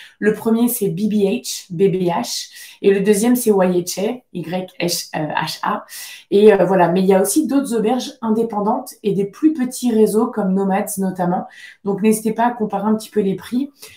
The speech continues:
Et sur ce site de comparaison, vous avez aussi des commentaires. Euh, voilà, est-ce que les gens disent que c'est propre, euh, au niveau sécurité, au niveau ambiance, et cetera.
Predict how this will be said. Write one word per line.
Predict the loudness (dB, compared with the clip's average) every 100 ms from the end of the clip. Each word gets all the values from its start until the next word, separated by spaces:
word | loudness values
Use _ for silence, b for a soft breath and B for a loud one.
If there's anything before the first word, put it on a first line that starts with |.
| B
Et | -2
sur | 0 -4
ce | -4 -4
site | -4 -4
de | -4
comparaison, | -4 -4 -2 -2 -2
vous | -2
avez | -2 -2
aussi | -2 -4
des | -4 -4
commentaires. | -4 -4 -2 -4 -2 -2
Euh, | -4 -6 B B B
voilà, | 0 2 2
est-ce | 2
que | 0
les | 0 0
gens | -2
disent | -4 -8
que | -10
c'est | -12 -12
propre, | -2 2 2 0 -4 -6 -6 B B B -10
euh, | -6 -2
au | -2
niveau | -2 -4
sécurité, | -8 -10 -8 -8 -4 2 6 6 4
au | 0
niveau | -2 -2 -2
ambiance, | -2 -2 -4 -4
et | -10
cetera. | -14 -10 -4 -2 -4